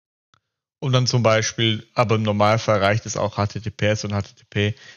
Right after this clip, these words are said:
damit halt, äh, die Endgeräte in den Netzen halt nach extern kommunizieren können.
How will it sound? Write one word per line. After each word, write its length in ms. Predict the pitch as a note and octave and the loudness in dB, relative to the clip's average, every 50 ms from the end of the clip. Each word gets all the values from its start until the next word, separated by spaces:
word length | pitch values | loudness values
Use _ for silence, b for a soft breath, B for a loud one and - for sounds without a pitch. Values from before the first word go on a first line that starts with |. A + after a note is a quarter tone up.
| B B | B B
damit 340 | - A2 A2 G#2+ G#2 - | -2 0 0 0 -2 0
halt, 280 | - G#2+ G#2+ G#2 G2+ - | 2 2 2 2 -2 -4
äh, 380 | - - A2 G#2 G2+ G#2 G#2+ A#2 | -6 -4 -2 0 0 -2 -2 -4
die 180 | - - A#2 | -6 -4 -2
Endgeräte 680 | - A2 A2+ A2+ - B2 A2+ G#2 G#2+ A2 G#2+ - - A2 | 0 0 -2 -2 -2 -2 0 0 0 0 0 -2 -2 -4
in 220 | G#2+ A2+ A2+ A2 | -4 -4 -4 -4
den 160 | G#2+ G2+ G2+ | -4 -4 -2
Netzen 460 | G#2 G2+ G#2 - - - - G#2 G2+ G2 | 0 -2 -2 -2 -6 -8 -8 -6 -6 -4
halt 260 | F#2+ F#2+ G2 - - | -4 -4 -4 -6 -8
nach 120 | F#2 F2 | -8 -6
extern 300 | - G#2 - - - G#2 | -6 -8 -8 -8 -10 -10
kommunizieren 520 | F#2+ - G2+ G2+ G2 F#2 - - G2 G2 F#2+ | -10 -10 -10 -10 -8 -8 -8 -8 -8 -10 -12
können. 300 | - - E2+ - - | -14 -18 -20 -20 -20